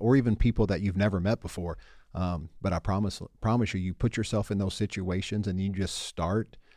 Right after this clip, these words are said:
the process of loving, not labeling, encourage, bringing encouragement,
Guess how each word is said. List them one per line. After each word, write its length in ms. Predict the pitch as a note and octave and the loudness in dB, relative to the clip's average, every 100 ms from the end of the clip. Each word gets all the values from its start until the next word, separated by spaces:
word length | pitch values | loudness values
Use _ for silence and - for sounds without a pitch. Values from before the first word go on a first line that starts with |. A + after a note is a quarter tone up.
| - - | -20 -10
the 120 | E2 | -8
process 720 | - F#2 G2+ A2+ G#2+ - - - | 0 0 2 2 2 0 -8 -6
of 460 | F#2 G2 A2+ A2+ - - - | 0 2 2 -2 -12 -16 -2
loving, 460 | A2+ A#2+ C#3 C#3 A2+ - - | 0 2 0 -2 -8 -18 -14
not 380 | D#2 G2 A2+ G2+ | -2 0 0 0
labeling, 540 | F#2+ E2+ D#2+ C#2+ D#2 - _ _ _ _ - | -2 -4 -6 -10 -12 -16 _ _ _ _ -8
encourage, 540 | F#2 - A2 G#2+ F2 - | -6 2 4 4 2 -2
bringing 380 | A2+ A2+ A2 G2 | 0 2 2 0
encouragement, 720 | F2+ F#2+ F2 E2 F2+ E2+ - | -4 -4 -4 -6 -6 -8 -8